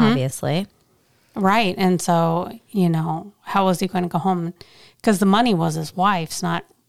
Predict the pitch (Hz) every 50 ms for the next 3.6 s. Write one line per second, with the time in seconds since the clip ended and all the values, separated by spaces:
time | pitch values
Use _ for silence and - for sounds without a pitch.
0 | _ - 180 160 139 202 214 214 190 175 160 165 165 151 143 156 160 143 156 175
1 | 165 156 151 - - 165 151 151 147 147 147 - - 208 202 190 175 - - 185
2 | 175 175 170 170 170 165 160 175 196 220 226 _ _ _ _ - - - 190 185
3 | 185 175 - 185 - - 170 170 170 165 165